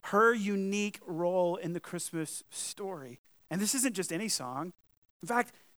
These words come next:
we call it Mary's Song of Praise, but it's not about her at all. It's about God. It's a heartfelt outpouring, this, this brimming with emotion song. And today, we're gonna dive into it. And here's our big idea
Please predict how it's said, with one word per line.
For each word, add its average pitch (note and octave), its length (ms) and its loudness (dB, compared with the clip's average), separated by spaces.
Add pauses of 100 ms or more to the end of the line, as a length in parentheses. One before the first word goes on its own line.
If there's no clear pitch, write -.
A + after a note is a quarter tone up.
(280)
we F#3 100 2
call A#3+ 280 6
it - 120 0
Mary's F3+ 340 2
Song E3+ 440 2
of F3 140 -8
Praise, F3 380 0
but F3 140 0
it's E3+ 140 0
not F#3 220 8
about E3 280 4
her D#3 180 -2
at C3+ 80 0
all. C#3 380 2 (480)
It's - 140 -2
about D3+ 220 -4
God. C3 380 -6 (680)
It's F3 140 6
a G3 40 6
heartfelt F#3 920 0 (600)
outpouring, F3 720 4
this, E3 240 4 (180)
this - 240 4 (180)
brimming A#3+ 580 6
with A3 180 4
emotion F#3+ 680 2
song. E3 440 4
And D3+ 100 0
today, G3 480 6 (340)
we're E3+ 100 -2
gonna F3+ 160 2
dive E3 320 6
into D#3+ 280 0
it. D#3 40 0
And D3+ 80 -6
here's E3+ 220 0
our D3 140 2
big D3 220 2
idea C3 460 0